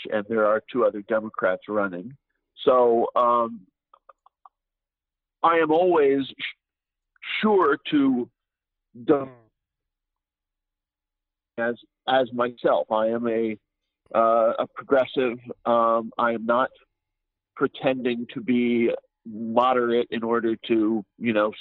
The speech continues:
sway voters in the middle. Um, I'm running as myself, and, and, and, uh, uh, the other two Democrats are,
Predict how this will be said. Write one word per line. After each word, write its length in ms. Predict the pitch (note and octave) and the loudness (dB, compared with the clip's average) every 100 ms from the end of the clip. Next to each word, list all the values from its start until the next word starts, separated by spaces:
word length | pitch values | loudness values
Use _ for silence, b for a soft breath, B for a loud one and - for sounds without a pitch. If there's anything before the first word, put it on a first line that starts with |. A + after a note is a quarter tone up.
| - | -6
sway 320 | B2+ A#2+ A#2+ | 0 2 2
voters 460 | A2+ A#2 A#2 A2+ A#2 | 2 0 0 -2 -4
in 120 | A#2 | -6
the 60 | G#2+ | -2
middle. 440 | B2 B2 A#2 A2+ - b b - | 0 2 0 -2 -8 b b 0
Um, 280 | A2+ A#2 A2 | 2 2 2
I'm 180 | A#2+ | -2
running 320 | B2 C3+ C3 B2 | 0 -2 0 0
as 180 | A#2 - | 0 -2
myself, 520 | A2+ A2+ - G#2+ G2 - | -4 -2 0 0 0 -4
and, 140 | G#2+ | -6
and, 380 | G#2+ A2+ G2 - | -4 -6 -8 -8
and, 460 | - A2 A2 G#2 - A2+ | -2 -2 -2 -8 -6 -2
uh, 300 | G#2 G2+ F2 _ _ _ _ - | 0 0 -4 _ _ _ _ 0
uh, 260 | A2 G#2 - G#2+ | 2 2 0 -2
the 140 | B2 | 2
other 220 | B2+ B2+ A#2+ - | 2 2 -2 -2
two 360 | C#3 C3 B2 A2 G#2 | 0 2 0 -4 -2
Democrats 720 | C#3 C3 B2+ - B2 G#2+ A2+ - - _ _ _ _ _ _ _ _ _ - | 0 0 -4 -2 0 0 -2 -8 -20 _ _ _ _ _ _ _ _ _ -2
are, 220 | B2 A#2 | 2 2